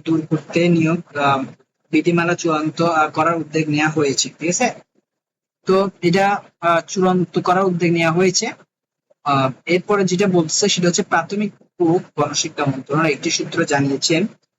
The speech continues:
আহ, বর্তমানে যারা, আহ, সহকারী শিক্ষক হিসেবে প্রাথমিক বিদ্যালয়ে কর্মরত আছেন, ঠিক আছে, কিংবা নতুন নিয়োগ পেয়েছেন বা পাবেন,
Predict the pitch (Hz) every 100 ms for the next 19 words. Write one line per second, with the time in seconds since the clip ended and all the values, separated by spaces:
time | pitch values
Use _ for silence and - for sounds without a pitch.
0 | - 139 147 151 151 156 147 147 160 175
1 | 151 143 143 - - 170 - 160 165 202
2 | _ - - _ _ _ - 135 - -
3 | - - 185 - 147 - - _ _ -
4 | - 165 - 151 139 - - _ - 147
5 | 147 185 170 147 135 135 135 147 165 156
6 | 143 143 143 160 - 147 143 170 - _
7 | _ _ _ _ - 165 190 247 - 175
8 | 175 165 180 151 139 156 151 160 160 160
9 | 156 - 147 - _ _ _ _ _ -
10 | 160 175 175 _ _ - 156 143